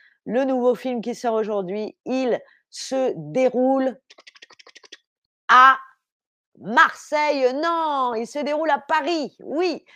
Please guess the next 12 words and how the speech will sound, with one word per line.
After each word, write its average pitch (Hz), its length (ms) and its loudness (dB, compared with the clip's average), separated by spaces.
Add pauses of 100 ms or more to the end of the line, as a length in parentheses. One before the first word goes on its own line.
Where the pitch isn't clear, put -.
(200)
Le 294 160 -2
personnage 302 800 -2
de 202 200 -8
Charles, 180 760 -6 (380)
le 226 140 -2
personnage 247 720 -4
de 170 120 -10
Charles 277 440 -4
est-il 208 500 -8
chauffeur 269 640 -2
de 139 140 -12
bus ? 311 540 -4